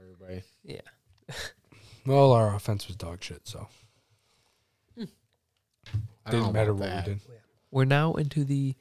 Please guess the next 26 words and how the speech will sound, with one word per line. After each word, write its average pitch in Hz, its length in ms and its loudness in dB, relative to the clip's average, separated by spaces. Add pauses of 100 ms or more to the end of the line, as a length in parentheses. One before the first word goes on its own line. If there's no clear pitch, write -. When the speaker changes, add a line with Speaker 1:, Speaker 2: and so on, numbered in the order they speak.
(300)
Speaker 2:
random 123 520 0
question - 420 -16 (100)
part, - 260 -20 (100)
which - 160 -6
I 131 60 2
got 120 140 2
a 117 100 0
lot. - 240 -6 (960)
I 165 100 -6
got 151 140 -4
a 120 60 -10
lot. - 280 -14 (400)
Speaker 3:
All 117 120 2
right. 117 240 2 (1300)
Speaker 2:
How 151 140 6
would 185 260 4
you 160 60 4 (100)
two 151 280 4 (300)
say 139 380 4
you've 131 320 0
changed 180 600 -4
the 120 80 -4
most 123 680 -6
since - 260 -8
high - 160 -6
school? - 320 -10